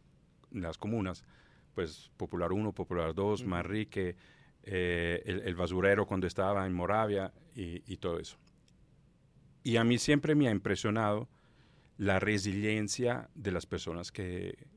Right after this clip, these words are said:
Speaker 1: que hay allá. A mí me, lo que me descresta sí es que mucha gente que vive en el poblado, muchos empresarios, nunca estuvieron en uso-, uno de esos barrios. Y le da hasta pavor y, y, y hasta terror. Cuando en lugar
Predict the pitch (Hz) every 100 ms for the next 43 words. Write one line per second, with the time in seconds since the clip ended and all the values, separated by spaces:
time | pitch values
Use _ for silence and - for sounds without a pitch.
0 | - - 82 85 85 80 - - - -
1 | 104 110 123 127 - 110 107 107 104 95
2 | 85 - 131 139 123 123 110 - 98 92
3 | 98 131 117 123 123 - 98 92 95 101
4 | 107 101 92 95 - - - 98 101 113
5 | 101 92 113 104 87 - - - - 110
6 | 139 147 151 139 123 104 110 113 101 92
7 | - 104 101 101 104 95 - 87 85 73
8 | 80 - - - _ - - - - 95
9 | 92 95 98 - 110 104 87 - 92 87
10 | 90 101 101 - 101 92 - 110 104 95
11 | 85 95 - 92 82 76 _ - - -
12 | 98 98 95 92 120 139 -